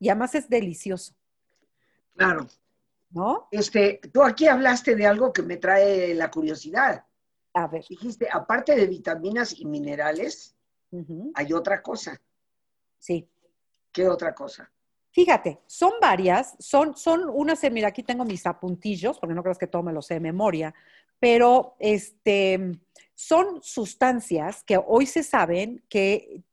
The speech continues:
Speaker 1: también se encuentran en los alimentos, que no nada más son vitaminas y minerales, sino que son como, por ejemplo, los betacarotenos, que ya los hemos oído hablar de ellos, pero que decimos, "Bueno, ¿y eso qué?",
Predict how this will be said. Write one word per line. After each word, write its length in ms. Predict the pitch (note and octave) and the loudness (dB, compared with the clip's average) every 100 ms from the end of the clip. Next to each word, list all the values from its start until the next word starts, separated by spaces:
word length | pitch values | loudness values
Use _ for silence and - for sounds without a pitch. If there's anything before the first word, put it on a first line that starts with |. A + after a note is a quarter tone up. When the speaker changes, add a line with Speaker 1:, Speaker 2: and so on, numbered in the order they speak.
| F#3 - | -8 -2
Speaker 1:
también 340 | G3 G3 C4 | -2 2 0
se 120 | C4 | 0
encuentran 460 | B3+ B3 G3 G3 G3 | -2 -2 -4 -4 -4
en 100 | G3+ | -6
los 120 | G3+ | -4
alimentos, 480 | G#3+ G#3+ G3+ F3+ G3+ | -4 -2 -4 -6 -8
que 120 | F3 | -6
no 100 | F3 | -4
nada 160 | F#3+ F#3 | -4 -6
más 180 | F3+ F3+ | -6 -6
son 200 | F#3 G#3 | -8 -6
vitaminas 580 | E3+ E3 D#3 E3 F3 F#3 | -8 -6 -6 -6 -8 -8
y 20 | |
minerales, 560 | F3 G3+ C#4 C#4 A3 _ - - _ | -6 -2 0 0 -4 _ -20 -20 _
sino 560 | - C#4 C4+ C4+ F4 - | -2 0 4 2 0 -2
que 100 | F#3 | -2
son 380 | - G#3+ D4 - | -2 -2 -4 -6
como, 260 | G#3 F#3 F#3 | -4 -4 -2
por 160 | F3+ | -2
ejemplo, 580 | F3 A3+ G#3+ G3+ A#3 C4+ | -2 -6 -6 -2 -2 -2
los 260 | G3 F3 D#3+ | -4 -4 -2
betacarotenos, 1040 | F3+ F3+ F3 F3+ F3 F3 C#4 C#4+ C4 - _ _ _ _ - | -4 -2 -4 -2 -4 -2 -2 -2 -6 -14 _ _ _ _ -4
que 140 | F#3+ | 0
ya 160 | F#3 F3 | 2 2
los 160 | F#3+ | 2
hemos 260 | G3+ G#3 A3 | -2 -2 -2
oído 280 | G3+ G#3 G#3+ | -2 0 0
hablar 280 | G#3+ G#3+ | 0 0
de 140 | A#3 A3 | 0 0
ellos, 220 | G3 A3 | -2 -4
pero 160 | F#3 D#3+ | -4 -4
que 80 | E3 | -6
decimos, 260 | G3 F#3+ | -6 -8
"Bueno, 140 | F3 F#3 | -6 -6
¿y 60 | |
eso 200 | F3+ G3 | -6 -6
qué?", 220 | A3+ A3+ | -6 -8